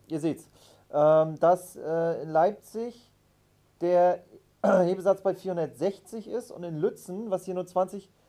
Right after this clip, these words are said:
äh, äh, Minuten entfernt ist, bei zweihundertvierzig ist. So, das heißt, der Hebesatz ist da nicht ganz die Hälfte, aber kommen wir gleich nochmal zu, wenn Erik wieder zurück ist. Ähm, was mich immer überrascht hat jetzt,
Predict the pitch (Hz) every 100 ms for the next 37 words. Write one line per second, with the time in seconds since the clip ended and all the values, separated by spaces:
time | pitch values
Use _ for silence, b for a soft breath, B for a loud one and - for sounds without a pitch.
0 | _ _ _ 156 175 - 107 156 170 175
1 | 190 190 156 151 - 190 190 180 - -
2 | 165 165 - - 170 175 180 175 175 190
3 | 190 156 120 98 107 _ _ _ _ _
4 | 135 139 147 165 190 170 156 180 175 175
5 | 175 151 - 165 170 135 - - 151 -
6 | 156 151 156 139 143 - 139 131 113 -
7 | - - 170 160 160 180 170 165 165 151
8 | 143 139 151 143 - 175 196 208 b b
9 | b b b b - 151 160 160 160 -
10 | 135 170 175 254 - _ _ _ _ _
11 | _ _ - 185 226 220 165 170 139 214
12 | 226 202 180 160 190 -